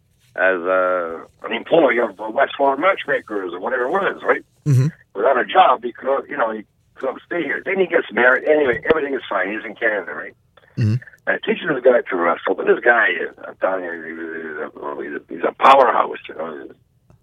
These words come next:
Speaker 1: like a horse's back, this guy.
Speaker 2: <laughs>
Speaker 1: So, <laughs> I'm telling you, this guy was incredible. <laughs> So I taught him the game, but remember one evening that, uh, uh, at a, a show in a bar, you know, Winnipeg here.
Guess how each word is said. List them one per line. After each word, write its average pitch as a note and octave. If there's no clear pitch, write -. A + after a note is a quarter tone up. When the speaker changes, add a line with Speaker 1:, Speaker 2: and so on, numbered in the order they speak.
Speaker 1:
like G2
a E2+
horse's G#2+
back, C#3
this E2+
guy. -
Speaker 2:
<laughs> -
Speaker 1:
So, B2+
<laughs> -
I'm -
telling D#3+
you, A2+
this B2+
guy A#2+
was A2
incredible. A#2
<laughs> -
So F#3+
I G3
taught A#3
him E3+
the A#2+
game, C#3
but G#2+
remember D3
one C#3+
evening A#2
that, F#2+
uh, F2
uh, E2
at F2
a, D#2
a -
show B2+
in A#2
a A2+
bar, B2+
you F#2
know, G2
Winnipeg A2
here. D#2+